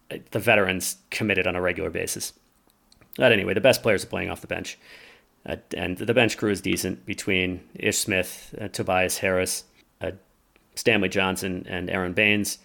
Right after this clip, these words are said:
But, I mean, Van Gundy, who will just never, <laughs> you know, won't make changes, won't hold his, hold his, uh,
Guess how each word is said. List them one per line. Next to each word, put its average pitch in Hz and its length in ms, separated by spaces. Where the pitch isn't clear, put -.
But, 85 500
I - 40
mean, 87 180
Van 95 240
Gundy, 101 260
who 95 60
will 95 80
just 92 160
never, 95 360
<laughs> - 220
you 139 80
know, 107 80
won't 110 240
make 113 160
changes, 101 440
won't 98 200
hold 101 160
his, - 200
hold 98 300
his, 95 480
uh, - 60